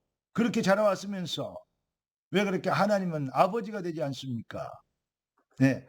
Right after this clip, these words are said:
하나님이 아버지 맞습니까? 당연히 되어져야 될 것 구하시는. 하물며 그러니까 그 불의한 재판관도 원한을 풀어주는데 하물며 아버지께서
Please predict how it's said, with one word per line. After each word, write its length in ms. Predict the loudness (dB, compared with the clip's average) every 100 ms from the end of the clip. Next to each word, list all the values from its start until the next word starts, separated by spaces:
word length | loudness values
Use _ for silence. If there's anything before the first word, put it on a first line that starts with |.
| -20 2
하나님이 420 | 4 4 2 0
아버지 340 | 0 0 -4
맞습니까? 640 | -4 -6 -4 -6 -6 -8 -12 -12 _ _ _ _ _ 4
당연히 500 | 4 6 2 0 -2
되어져야 340 | -6 -4 -4
될 160 | -4 -6
것 180 | -8 -12 _ _ _
구하시는. 480 | 2 2 2 -6 -14 -18 _ -20 -20 -20 -20 _
하물며 640 | 4 6 4 0 0 -2
그러니까 560 | -2 -2 -4 0 0 -2 -10 _
그 240 | 0 2
불의한 380 | 0 2 2 2
재판관도 880 | -4 -2 0 0 0 -2 -2 -4 2
원한을 400 | 2 2 -4 -6
풀어주는데 1040 | -4 -2 0 0 2 4 4 4 2 -2 -8 _ _ -2
하물며 1080 | 0 2 0 -2 0 4 4 4 2 -2 -10 _ _ _ _ _ 2
아버지께서 800 | 2 2 -4 -6 -8 -6 -6